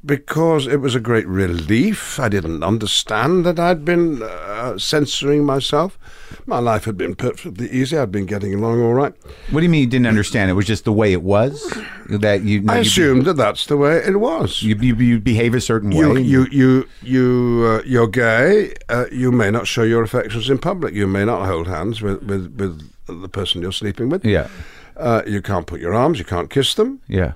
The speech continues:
Speaker 1: You can't do any of the normal, uh, things like that. You can't talk about it. Uh,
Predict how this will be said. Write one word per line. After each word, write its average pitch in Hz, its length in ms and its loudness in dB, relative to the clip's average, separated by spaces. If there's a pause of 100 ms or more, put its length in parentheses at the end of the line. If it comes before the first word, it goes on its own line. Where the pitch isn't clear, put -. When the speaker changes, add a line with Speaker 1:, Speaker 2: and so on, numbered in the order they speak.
Speaker 1:
You 107 60 -6
can't 101 160 0
do 101 80 2
any 107 160 4
of 98 100 2
the 98 80 2
normal, 98 600 4
uh, - 280 -20 (300)
things 107 300 -2
like 110 180 0
that. 139 180 -2 (220)
You 120 120 0
can't 95 260 -2
talk 110 260 0
about 123 320 -2
it. 180 180 -4
Uh, 120 460 0